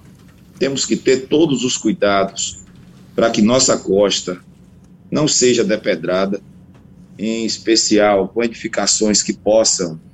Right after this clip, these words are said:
eh, prejudicar o ecossistema e o meio ambiente. Então, nós temos essa preocupação. O prefeito Alinaldo, já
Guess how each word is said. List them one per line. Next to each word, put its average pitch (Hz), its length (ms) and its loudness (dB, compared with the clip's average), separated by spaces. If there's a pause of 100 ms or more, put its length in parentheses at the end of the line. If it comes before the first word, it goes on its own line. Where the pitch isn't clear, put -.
(600)
eh, 104 100 -6
prejudicar 113 1040 0
o 110 140 2
ecossistema 113 640 -2
e 107 60 4
o 101 40 -2
meio 104 140 0
ambiente. 90 640 -2 (420)
Então, 120 560 2 (640)
nós 135 380 2
temos 113 420 2
essa 135 360 0
preocupação. 127 760 -4 (1120)
O 120 800 4
prefeito 120 420 -2
Alinaldo, 101 640 0 (400)
já 104 720 -2